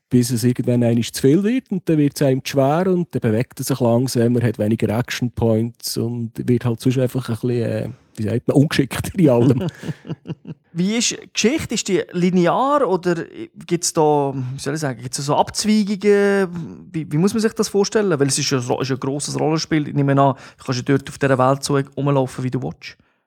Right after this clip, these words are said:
Speaker 1: Man kann rumlaufen, wie man will. Und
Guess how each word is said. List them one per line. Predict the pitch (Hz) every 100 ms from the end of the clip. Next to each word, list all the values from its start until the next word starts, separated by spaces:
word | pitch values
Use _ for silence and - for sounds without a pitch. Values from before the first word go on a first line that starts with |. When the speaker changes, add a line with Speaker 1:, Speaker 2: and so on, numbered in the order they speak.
| _ _ _ -
Speaker 1:
Man | 151 160
kann | 190
rumlaufen, | 151 180 156 147 156 - 156
wie | 131
man | 117
will. | 123 170 _ - 156
Und | 147 139